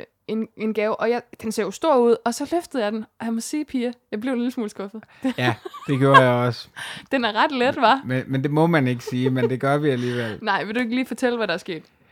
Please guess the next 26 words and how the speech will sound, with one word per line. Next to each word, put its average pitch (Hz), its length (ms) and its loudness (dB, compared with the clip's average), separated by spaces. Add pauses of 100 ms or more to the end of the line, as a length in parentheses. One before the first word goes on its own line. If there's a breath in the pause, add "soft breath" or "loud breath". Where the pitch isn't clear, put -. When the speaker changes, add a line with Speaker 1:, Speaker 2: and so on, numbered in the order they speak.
(180 soft breath)
Speaker 2:
Jamen, 147 260 2
jeg 165 140 4
møder 190 320 4
jo, 143 380 4
øh, 127 260 0
vores... 131 540 0
Øh, 127 480 0
s-, - 240 -12
øh, 98 120 -8 (180)
altså, 127 300 -6 (100)
nu 156 160 0
nævnte 160 360 2
vi 151 100 2
lige 131 260 2
de 143 160 -4
lyttere, 143 360 2
vi 123 80 -6
tror 143 320 -2
f-, - 180 -14
øh, 110 540 -4
følger 117 380 -6
med 139 340 -2
eller 120 160 -2
ikke 143 180 -4
følger 120 260 -4
med. 117 240 -4